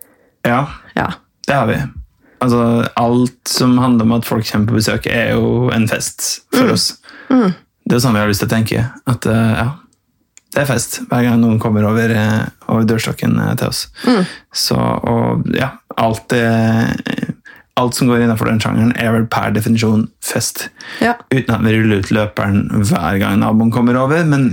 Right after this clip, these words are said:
Speaker 1: men, eh, ja, vi har i hvert fall bestemt oss for at det skal,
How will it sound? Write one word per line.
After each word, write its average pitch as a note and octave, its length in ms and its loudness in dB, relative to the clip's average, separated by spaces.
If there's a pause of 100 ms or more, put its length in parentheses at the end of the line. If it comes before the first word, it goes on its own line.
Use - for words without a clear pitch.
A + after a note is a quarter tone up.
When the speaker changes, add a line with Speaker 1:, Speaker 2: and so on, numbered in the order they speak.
Speaker 1:
men, B2 280 4
eh, A#2 420 0 (520)
ja, A#2 120 -4 (100)
vi G#3+ 100 4
har A#3+ 80 2
i - 40 0
hvert C#3 100 0
fall B2 120 0
bestemt A#2+ 280 0
oss A2+ 100 0
for A2 100 0
at - 140 0 (200)
det A2+ 260 2
skal, A2+ 480 0